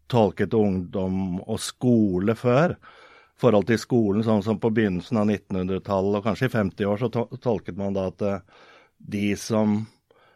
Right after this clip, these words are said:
var flinke, alt for flinke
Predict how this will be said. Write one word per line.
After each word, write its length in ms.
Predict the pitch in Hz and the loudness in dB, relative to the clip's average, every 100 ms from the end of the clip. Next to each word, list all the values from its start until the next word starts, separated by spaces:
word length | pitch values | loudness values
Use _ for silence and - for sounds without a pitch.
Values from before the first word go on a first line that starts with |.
| _ _ _ _ - | _ _ _ _ -14
var 560 | 101 104 104 104 104 98 - _ _ _ _ _ | -4 0 2 2 0 -8 -20 _ _ _ _ _
flinke, 640 | - 131 110 95 _ 160 - | 0 2 2 0 _ -2 2
alt 280 | 110 101 - | 2 0 -2
for 120 | 117 | 0
flinke 480 | 117 95 - 147 | 0 -2 0 0